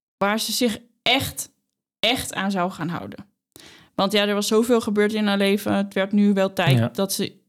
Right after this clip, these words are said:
Speaker 2: Terwijl,
Speaker 1: gewoon
Speaker 2: wat je net zegt, het is business is business.
Speaker 1: Ja.
Speaker 2: Eigenlijk heb je helemaal niks te maken met wat er
Speaker 1: Nee.
Speaker 2: privé aan de hand is.
Speaker 1: Ja.
Speaker 2: Maar toch, hè? Je bent ook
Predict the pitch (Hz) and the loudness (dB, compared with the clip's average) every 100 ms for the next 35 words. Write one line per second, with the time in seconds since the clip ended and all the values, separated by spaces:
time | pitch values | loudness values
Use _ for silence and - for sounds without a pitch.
0 | _ - 127 117 113 120 - 131 - 123 | _ -2 4 4 4 2 0 -2 0 -2
1 | 117 - 117 - - - 127 123 - - | -2 -2 -4 -6 -18 -10 -8 -6 -6 -2
2 | 131 - 113 117 113 110 123 110 - - | -4 -2 -4 -4 -4 -4 -2 -4 -4 0
3 | 214 165 131 117 120 117 117 113 113 120 | 2 4 0 -2 -2 0 0 2 0 -2
4 | - 127 113 113 113 110 107 - _ _ | -4 -6 -4 -4 -4 -6 -6 -14 _ _
5 | _ _ - 117 123 - - - - - | _ _ -2 0 0 -4 -8 -4 0 0
6 | - 131 113 117 113 110 107 107 123 160 | 2 0 2 0 0 0 -2 -2 -2 -2
7 | - - _ - 196 - - 131 120 113 | -6 -16 _ -4 -4 -6 -6 -2 0 0
8 | - - _ - 175 180 - - _ _ | -4 -20 _ -2 0 -2 -12 -20 _ _
9 | - 143 127 123 117 - - 127 120 - | -6 -2 0 0 0 -8 -2 -2 -2 -12